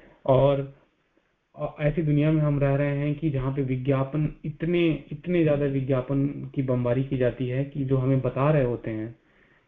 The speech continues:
कि हमें क्या खाना चाहिए, क्या नहीं खाना चाहिए, विज्ञापन के माध्यम से कौन सा पैकेज्ड फूड खाना चाहिए, कौन सा नहीं खाना चाहिए। Basically ये जो विज्ञापन है, जो पूंजीवादी है, जो भौतिकवाद है, वो एक तरह से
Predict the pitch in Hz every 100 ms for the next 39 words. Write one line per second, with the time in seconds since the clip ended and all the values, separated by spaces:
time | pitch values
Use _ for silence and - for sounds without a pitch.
0 | _ 143 131 127 123 127 131 143 135 135
1 | 120 123 120 120 123 - 120 127 127 120
2 | 117 113 113 117 117 120 123 127 117 123
3 | 113 110 117 113 127 127 127 135 120 -
4 | 120 - - 139 135 117 120 120 123 120
5 | 117 120 113 117 120 - 123 120 - 131
6 | 127 127 147 147 180 185 170 160 165 160
7 | - - - - - 135 135 151 147 165
8 | 151 131 127 135 135 139 135 131 139 127
9 | 117 117 120 120 127 127 127 127 113 123
10 | 120 160 165 160 - 156 165 180 175 -